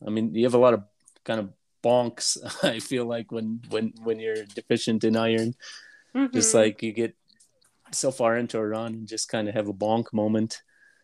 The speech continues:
Speaker 1: So that's, um,
Speaker 2: Yeah.
Speaker 1: pretty impressive.
Speaker 2: Well, thanks. <laughs> Um, but I was
Speaker 1: <laughs>
Speaker 2: taking, I did end up, so in January, she was, 'cause I, I think she had recommended, my doctor had recommended, like,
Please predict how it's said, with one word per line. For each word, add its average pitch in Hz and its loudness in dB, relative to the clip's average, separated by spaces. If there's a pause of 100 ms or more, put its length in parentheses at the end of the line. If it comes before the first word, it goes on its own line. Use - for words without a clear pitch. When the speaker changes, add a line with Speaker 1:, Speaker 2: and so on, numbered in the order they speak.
(120)
Speaker 1:
So 104 -6
that's, 110 -2
um, 113 2
Speaker 2:
Yeah. 214 2
Speaker 1:
pretty 127 2
impressive. 110 -2 (1120)
Speaker 2:
Well, 277 4
thanks. 202 -2
<laughs> - -4
Um, 302 6 (300)
but 370 0 (180)
I 269 4
was 294 2
Speaker 1:
<laughs> - -4
Speaker 2:
taking, 403 2
I 285 0
did 349 -4 (100)
end 269 0
up, 269 0
so 247 -2
in 226 -8
January, 226 -8
she 226 -18
was, 220 -20 (400)
'cause 285 -6
I, 302 2 (140)
I 240 -2
think 285 -12
she 294 -12
had 240 -6
recommended, 202 -8
my 202 -8
doctor 196 -6
had 185 -12
recommended, 185 -16
like, - -16